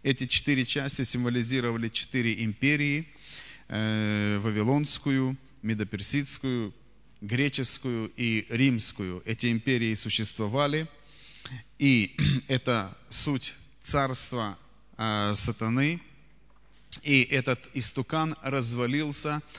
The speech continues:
и камень, ударивший этот истукан, сделался большой горою. Камень — это Иисус Христос,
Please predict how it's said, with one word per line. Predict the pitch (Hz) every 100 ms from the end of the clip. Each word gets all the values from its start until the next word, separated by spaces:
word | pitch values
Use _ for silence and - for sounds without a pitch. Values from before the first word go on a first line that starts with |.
| - 156 147 127 -
и | - 123 117 113 -
камень, | 165 160 135 120
ударивший | 120 123 113 107 120
этот | 104 110
истукан, | 113 - 123 123
сделался | 110 131 123 113 120
большой | 107 113 - 120 104
горою. | 113 127 147 135
Камень — | 117 165 170 135 110
это | 127 117 117
Иисус | 110 147 131
Христос, | - 107 - 151 147 - -